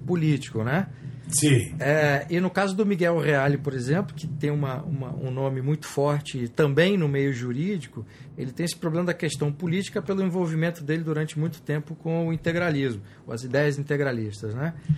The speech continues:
Speaker 2: É, mas o, o, no, no caso de, falemos primeiro do caso de Rui, não? Rui, certamente, durante sua par-, militância no Partido Liberal do Império, ele não percebeu a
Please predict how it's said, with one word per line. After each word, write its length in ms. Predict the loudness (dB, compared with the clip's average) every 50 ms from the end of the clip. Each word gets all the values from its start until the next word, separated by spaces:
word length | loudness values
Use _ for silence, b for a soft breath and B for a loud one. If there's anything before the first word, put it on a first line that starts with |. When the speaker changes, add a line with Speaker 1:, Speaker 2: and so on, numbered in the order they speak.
| B B
Speaker 2:
É, 160 | B 2 4
mas 200 | 4 6 6 6 6 4 4
o, 500 | 4 2 0 0 -2 -8 -8 -6 -6 -4
o, 60 | -4
no, 220 | -4 -4 -4 -4
no 140 | -4 -4 -4
caso 400 | -4 0 2 2 2 2 0 -4
de, 340 | -4 -4 -4 -4 -6 -8 -10 -14 -14 -14 -14 -14 -16 -16 -14 -10
falemos 260 | -8 -6 -6 -6 -6 -6
primeiro 300 | -4 -2 -2 -2 -2 -2
do 140 | -2 -2 -2
caso 260 | -2 -2 0 0 2
de 80 | 2 2
Rui, 440 | 4 2 2 2 2 0 -2 -4 -8
não? 140 | -10 -10 -10 B B B B B B -10 -6
Rui, 200 | -4 -2 0 2
certamente, 680 | 2 2 2 0 0 -2 0 0 0 0 0 0 -2 0
durante 420 | 0 0 2 2 0 0 -2 -4
sua 380 | -4 -2 0 2 2 2 0 -2 -8 -14 -18 -18 -20 -12 -6
par-, 220 | -2 -2 -2 0 2
militância 640 | 2 2 0 0 0 0 2 2 2 0 -2 -2
no 120 | -4 -6 -6
Partido 360 | -8 -8 -6 -4 -2 0 0
Liberal 380 | 0 0 0 0 0 2 2 0 0 -4 B B B B B B 2
do 80 | 6 6
Império, 340 | 6 6 6 6 6 6
ele 140 | 4 4 2
não 140 | 0 0 0
percebeu 720 | 2 2 2 4 4 4 6 6 8 8 8 6 4 2 -4 B B B B B B -8
a 480 | -2 0 2 2 2 2 0 0 -2 -4